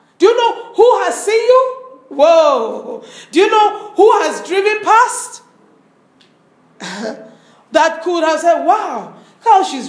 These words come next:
dressed. Let me stop and talk to her. Whoa, I own this, um, organization." What do you do? "You look so good. I would like people, someone dressed like you to run my organization." <laughs> And there you go. You just don't know.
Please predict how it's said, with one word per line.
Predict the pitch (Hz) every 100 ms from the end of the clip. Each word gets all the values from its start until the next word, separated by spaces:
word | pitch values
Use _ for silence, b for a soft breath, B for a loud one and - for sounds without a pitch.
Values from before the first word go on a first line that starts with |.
| -
dressed. | 453 -
Let | 415 440
me | 392
stop | - - 415
and | 370 285 269
talk | 453 453
to | -
her. | 294
Whoa, | 269 381 440 427 349 254 208 B B B
I | 330 339 349
own | 480 466
this, | 440 -
um, | 339 302 294 - 330
organization." | 339 339 320 320 370 - 320 - - B B B
What | - 494 523
do |
you | 440 427 427
do? | 339 247 226
"You | 302 427
look | 302 -
so | - - 392 427 233
good. | 247 208 - B B B -
I | 349
would | 381
like | 453 440 453
people, | 440 453
someone | 415 403 381
dressed | - 370 330
like | 277 269
you | 330
to | 294
run | 320 311
my | 254
organization." | 247 262 254 262 311 302 -
<laughs> | 277 - - 247 - - - 262 285 - - - - 285
And | 320
there | 392 359
you | 349 311
go. | 381 466 262 - - -
You | 359 392 392
just | 370 320 320 -
don't | 359 359 381
know. | 427 466 226 - -